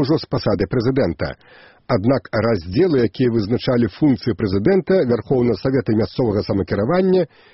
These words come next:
не набіралі патрэбнай канстытуцыйнай большасці галасоў. Дэпутаты апазіцыі Б Н Ф пацвердзілі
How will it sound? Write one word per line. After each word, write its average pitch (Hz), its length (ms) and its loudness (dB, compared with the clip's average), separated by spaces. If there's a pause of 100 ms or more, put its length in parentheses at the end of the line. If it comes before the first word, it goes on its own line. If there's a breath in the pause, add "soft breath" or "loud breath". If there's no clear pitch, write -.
(240 soft breath)
не 175 120 4
набіралі 165 560 2
патрэбнай 131 640 0
канстытуцыйнай 113 720 0
большасці 92 480 -2
галасоў. 101 480 -2 (720 soft breath)
Дэпутаты 151 560 0
апазіцыі 139 480 0
Б 117 160 0
Н 165 160 2
Ф - 80 -4
пацвердзілі 135 640 0